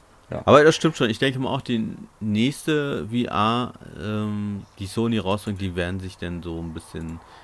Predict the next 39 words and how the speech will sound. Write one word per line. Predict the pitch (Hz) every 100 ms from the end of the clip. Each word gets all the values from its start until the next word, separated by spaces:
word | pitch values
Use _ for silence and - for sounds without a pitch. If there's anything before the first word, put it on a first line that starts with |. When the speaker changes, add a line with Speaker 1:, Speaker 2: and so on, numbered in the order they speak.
| - -
Speaker 2:
an | 87
den | 85 82
neuen | 80 90 87 82 -
Oculus | - - 85 85 -
Rift | 87 -
Geräten | - 87 87 87
da, | 87 85
irgendwie, | 78 87
die | 82 87
jetzt | 85 87
ja | 82
gar | 82 85
keine | 90 87
Kamera | 87 87 82 82
brauchen | 78 76 90 80
und | -
so | - -
weiter, | - - - - - -
orientieren. | 92 85 85 - - 104
Speaker 1:
Ja, | 110
ich |
glaub, | 110 -
die | -
Oculus, | 135 156 151 147
die | 117
hat, | 131 -
äh, | 117 123
Sensoren, | 113 110 104 120 92
glaub | 85 80
ich, | 90
ne, | 104 110
die | 92
den | 92 90
eng | - 95 92
aufstellen | 87 - 85 87
muss, | 87 -
glaub | 87 87
ich, | 87
ne? | 107